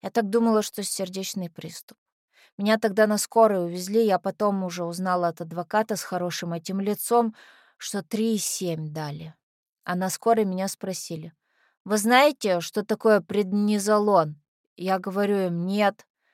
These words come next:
Они говорят: «Ну вот теперь будете знать, у вас астма». Так и стала я с астмой ходить. И потом узнала, что на, на преднизолоне толстеют.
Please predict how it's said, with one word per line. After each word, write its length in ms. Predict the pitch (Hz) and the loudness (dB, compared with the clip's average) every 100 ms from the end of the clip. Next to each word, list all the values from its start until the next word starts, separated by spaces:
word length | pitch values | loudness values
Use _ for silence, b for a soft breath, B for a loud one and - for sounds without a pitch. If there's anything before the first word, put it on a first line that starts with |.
| _ _ - | _ _ -6
Они 260 | 185 208 | -2 0
говорят: 460 | 196 208 208 190 175 202 | 0 2 4 4 2 0
«Ну 100 | 214 | 6
вот 200 | 240 233 | 6 4
теперь 320 | 226 254 247 | 4 6 6
будете 480 | 214 233 233 220 208 | 4 2 0 -2 -2
знать, 440 | 175 180 165 165 | -2 -2 -2 -4
у 60 | 175 | -2
вас 300 | 190 214 - - | 0 0 -4 -4
астма». 540 | 180 165 - 165 170 _ _ _ _ _ _ _ _ _ _ | -4 -4 -8 -12 -12 _ _ _ _ _ _ _ _ _ _
Так 200 | 254 277 | 6 6
и 60 | 262 | 4
стала 340 | - 247 240 | 4 8 8
я 200 | 226 214 | 8 4
с 140 | 202 - | 0 0
астмой 380 | 180 170 175 156 | 0 0 -6 -6
ходить. 540 | - 165 160 156 - B B | -8 -10 -10 -14 -16 B B
И 80 | 190 | -8
потом 320 | 202 226 214 | -2 2 2
узнала, 540 | 202 196 220 233 220 | 0 2 6 8 6
что 540 | 185 - 185 175 170 165 B _ | 2 -4 0 2 0 -4 B _
на, 280 | 214 214 139 | -18 -10 -4
на 180 | 190 202 | -2 -2
преднизолоне 840 | 208 185 202 185 190 190 220 208 | -4 -4 -4 -2 -2 0 2 0
толстеют. 720 | 180 185 170 - - 165 151 | -2 -6 -6 -14 -10 -10 -10